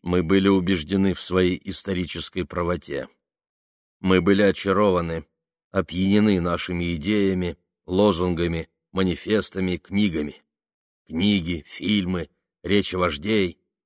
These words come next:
все говорило нам о прекрасном будущем. Будущее казалось нам чудесным садом, цветущим яблоневым садом, в котором майскими ночами будут гулять любящие пары,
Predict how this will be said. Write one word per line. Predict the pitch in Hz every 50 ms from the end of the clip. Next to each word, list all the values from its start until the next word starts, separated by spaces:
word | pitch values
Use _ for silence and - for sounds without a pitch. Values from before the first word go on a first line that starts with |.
| _ _ _ _ _
все | - - - - 120 120 113
говорило | 95 92 95 95 95 98 101 92 92
нам | 92 98 95 92 92 - -
о | - 104
прекрасном | - 87 85 82 - 101 104 92 - - 95 95 85 78
будущем. | 90 98 85 80 - - - 69 69 - _ _ _ _ _ _ _ _ _ _ _ _
Будущее | - 76 95 107 98 98 90 - - - 95 90
казалось | - 95 87 87 95 95 92 - -
нам | 90 95 90 82
чудесным | - - 85 85 101 95 - - 92 90
садом, | 85 - - - 101 101 95 80 67 - _ _ _ _ _ _ _ _ _
цветущим | - - - 98 98 - - 120 123 117 - - - 110 113 101
яблоневым | 82 78 92 113 117 117 104 107 110 107 107 107 104 98 92
садом, | - - - 113 123 127 113 113 113 101
в | - -
котором | 98 98 - 120 113 110
майскими | 104 98 104 117 117 113 - - - 107 110 107
ночами | 107 107 - - 120 113 117 113 110 107
будут | 98 101 113 107 110 107 98
гулять | 92 92 101 110 117 120 110 -
любящие | 101 107 123 127 120 110 113 104 - - - 120 113 110
пары, | - - 113 120 123 120 110 95 -